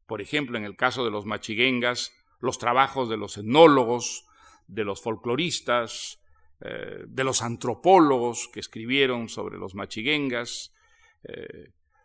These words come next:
los, eh, las relaciones de algunos misioneros católicos, sobre todo do-,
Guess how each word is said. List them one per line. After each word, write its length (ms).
los, 520
eh, 600
las 180
relaciones 1080
de 220
algunos 320
misioneros 720
católicos, 680
sobre 240
todo 280
do-, 320